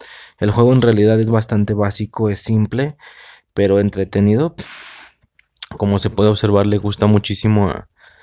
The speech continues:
a los niños en general. Entonces, eh, y ya con los diferentes juegos cambia de, de ambiente nada más. Este, cambia de ambiente, eh, me parece que uno es en una recámara o algo así,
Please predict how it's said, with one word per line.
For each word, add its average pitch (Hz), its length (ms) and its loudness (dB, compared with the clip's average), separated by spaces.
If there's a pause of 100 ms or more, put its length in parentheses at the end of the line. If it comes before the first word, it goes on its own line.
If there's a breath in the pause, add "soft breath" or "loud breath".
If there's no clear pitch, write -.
(280 soft breath)
a - 160 -4
los 101 200 0
niños 104 360 2
en 104 120 0
general. 107 580 -2 (280)
Entonces, 95 880 -2 (680 loud breath)
eh, - 180 -4
y 113 120 0
ya 113 200 4
con 113 320 -2
los 104 80 0
diferentes 104 500 -2
juegos 110 380 -2
cambia 107 440 2
de, 85 360 2
de 58 240 -6
ambiente 110 600 -2
nada 92 240 -2
más. 110 400 -2
Este, 64 800 -6 (1200 loud breath)
cambia 104 280 2
de 107 80 2
ambiente, 113 640 2
eh, 98 240 -2 (120)
me 101 160 -6
parece 101 360 -2
que - 100 -6
uno 107 140 0
es 101 80 -4
en 104 120 -2
una 107 140 0
recámara 104 680 0
o 104 100 2
algo 104 180 0
así, 147 440 -4